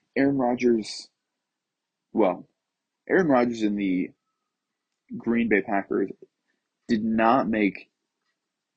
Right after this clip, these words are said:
they were basically the lone wolf at the table. The only ones to not make a move at the trade deadline. They gave Aaron no help, which, if you pay attention to, to football, it should be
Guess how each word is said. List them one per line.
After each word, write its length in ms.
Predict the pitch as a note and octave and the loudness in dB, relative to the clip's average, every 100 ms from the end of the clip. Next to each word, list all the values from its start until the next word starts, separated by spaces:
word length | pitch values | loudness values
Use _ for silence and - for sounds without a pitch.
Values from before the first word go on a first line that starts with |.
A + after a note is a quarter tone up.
| - | -4
they 180 | B2 E3+ | 4 4
were 100 | A3 | 6
basically 400 | G#3 G#3 - E3+ | 6 4 2 0
the 120 | A#2+ | 2
lone 340 | A2 A#2 A#2 | 0 0 -2
wolf 300 | A2 G#2 F#2+ - - | 0 0 -2 -10 -18
at 80 | G2+ | -14
the 80 | E2 | -10
table. 400 | F#2 - - - _ _ _ | -10 -10 -12 -16 _ _ _
The 180 | - C#3 | -8 -2
only 140 | F#3 | 0
ones 300 | F3+ C3+ - | 2 0 -2
to 120 | - | -4
not 320 | G#2+ G2 G#2+ G2+ | -2 0 0 0
make 200 | F#2 F#2 | -2 -2
a 40 | |
move 260 | F2+ F#2 - | -4 -4 -6
at 60 | |
the 60 | - | -10
trade 260 | - - | -6 -6
deadline. 400 | - G1+ - - - _ _ _ _ _ _ _ _ _ _ _ _ _ _ | -6 -8 -8 -12 -20 _ _ _ _ _ _ _ _ _ _ _ _ _ _
They 80 | A2+ | 4
gave 220 | A2+ A2+ | 6 4
Aaron 320 | G#1+ A2+ A2+ G#2 _ - | 2 -2 -4 -6 _ -12
no 400 | G2 G2+ G2 E2+ | -6 -2 0 0
help, 260 | - G1+ - _ _ _ _ _ _ _ _ _ - | -4 -6 -10 _ _ _ _ _ _ _ _ _ 0
which, 380 | C3+ B2 - - _ _ _ _ _ _ _ - | 2 2 0 -10 _ _ _ _ _ _ _ -14
if 100 | - | -6
you 60 | D3+ | 2
pay 120 | D3 | 4
attention 340 | A#2+ A2 G2+ | 4 0 -2
to, 60 | F#2+ _ _ - - | -4 _ _ -16 -12
to 100 | F2 | -6
football, 480 | A2 F2 D#2 - _ - | -4 -2 -4 -6 _ -8
it 80 | |
should 200 | - A2 | -2 -2
be 320 | G2+ G2 C#2 | 0 -2 -2